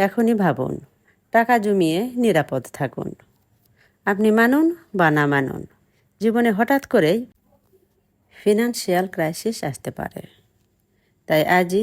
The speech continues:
নিজের জীবন ও সন্তানের ভবিষ্যৎ নিয়ে সচেতন হওয়া দরকার। লোক দেখানো খরচ নয়, ভবিষ্যতে নিরাপত্তা দরকার। বিয়ে, জন্মদিন বা সামাজিক অনুষ্ঠান মানেই বিশাল খরচ,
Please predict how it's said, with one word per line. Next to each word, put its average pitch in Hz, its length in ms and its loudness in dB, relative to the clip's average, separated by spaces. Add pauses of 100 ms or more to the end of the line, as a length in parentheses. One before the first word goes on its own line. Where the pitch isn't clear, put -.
(140)
নিজের 160 380 0
জীবন 175 340 0 (360)
ও - 100 -10
সন্তানের 156 560 -4
ভবিষ্যৎ 180 560 -4
নিয়ে 170 220 -2 (100)
সচেতন 151 540 -6
হওয়া 160 220 -6
দরকার। - 440 -6 (1500)
লোক 226 220 2
দেখানো 254 400 0
খরচ 143 380 -2
নয়, 135 220 -6 (540)
ভবিষ্যতে 190 520 2
নিরাপত্তা 185 640 2
দরকার। 147 440 -2 (1120)
বিয়ে, 220 340 4
জন্মদিন 190 600 4
বা 156 140 2
সামাজিক 185 480 -2 (100)
অনুষ্ঠান 220 440 -2
মানেই 165 360 0 (180)
বিশাল 202 420 -2
খরচ, 139 400 -8